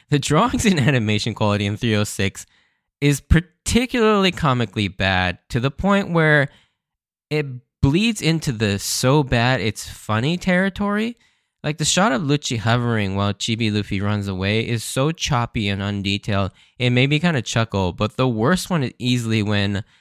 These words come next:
uh, Yokozuna is worried about Frankie, and he pictures the entire Frankie family, and it looks like a ten-year-old sketched it, particularly <laughs> Frankie,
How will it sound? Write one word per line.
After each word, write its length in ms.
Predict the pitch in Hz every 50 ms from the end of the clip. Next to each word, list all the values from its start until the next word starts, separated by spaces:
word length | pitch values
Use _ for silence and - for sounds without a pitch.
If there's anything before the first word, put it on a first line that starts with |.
| _ _ _ _
uh, 220 | - 107 107 104 104
Yokozuna 600 | 101 107 110 113 - 131 131 131 143 143 147 143
is 160 | 131 117 104
worried 300 | 101 95 104 110 117 117
about 260 | 113 107 101 90 82 -
Frankie, 560 | - - 101 98 107 127 131 175 170 180 -
and 140 | 117 113 123
he 100 | 120 113
pictures 440 | - - 135 143 - - 151 143
the 100 | 143 147
entire 400 | 127 110 101 - 113 110 110 107
Frankie 400 | 98 - 113 104 107 104 110 107
family, 520 | 101 - 101 95 98 98 107 120 127 143 147 - _ _ _ _ _ _ _ -
and 100 | 143 151
it 60 | 147
looks 180 | 156 170 -
like 100 | - 196
a 120 | 175 156 156 - _ _ _
ten-year-old 680 | - - 147 143 143 135 123 113 104 98 101 98 -
sketched 400 | - - - 113 101 - - -
it, 180 | 101 92 95 - - _ _ _ _ _ _ _
particularly 420 | - 139 - 185 196 196 190 156 156
<laughs> 20 |
Frankie, 760 | - - - - - - 156 175 220 - - - - 143 -